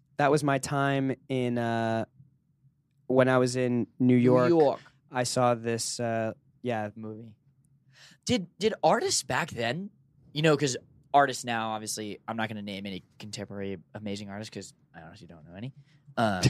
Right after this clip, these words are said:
Speaker 1: <laughs>
Speaker 2: that are in that, no, that are in, like, that circus, cir-, circuit of, you know, the upper echelon of fine art.
Speaker 1: Basquiat.
Speaker 2: He's dead.
Speaker 1: Oh, uh, like an alive one right
Speaker 2: Yeah,
Speaker 1: now?
Speaker 2: that's what I'm saying.
Speaker 1: Okay.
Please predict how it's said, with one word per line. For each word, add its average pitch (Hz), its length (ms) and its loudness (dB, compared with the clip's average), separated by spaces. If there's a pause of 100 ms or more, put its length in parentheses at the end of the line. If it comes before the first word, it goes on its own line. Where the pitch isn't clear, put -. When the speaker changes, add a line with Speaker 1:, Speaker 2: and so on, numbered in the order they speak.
(160)
Speaker 1:
<laughs> - 240 -20
Speaker 2:
that 135 160 8
are 120 80 4
in 131 240 -2
that, 127 220 -2
no, 233 120 6
that 165 120 4
are 165 40 4
in, 170 180 0
like, 151 200 2
that 147 160 4
circus, - 560 -4
cir-, - 260 -8
circuit 123 300 -8
of, 110 220 -10
you 113 80 -10
know, 104 160 -12
the 107 160 -12
upper 120 200 -12
echelon 110 440 -18
of - 60 -20
fine 92 300 -20
art. 92 300 -18
Speaker 1:
Basquiat. 113 440 2 (1300)
Speaker 2:
He's 117 100 -8
dead. 110 220 0 (560)
Speaker 1:
Oh, 131 240 -4 (100)
uh, 131 120 -4
like 120 140 -6
an 131 80 0
alive 123 300 4
one 185 140 2
right 156 140 2
Speaker 2:
Yeah, 175 120 12
Speaker 1:
now? 101 60 4
Speaker 2:
that's 120 140 -4
what 139 40 -4
I'm 123 40 -8
saying. 113 220 -12 (140)
Speaker 1:
Okay. 127 240 0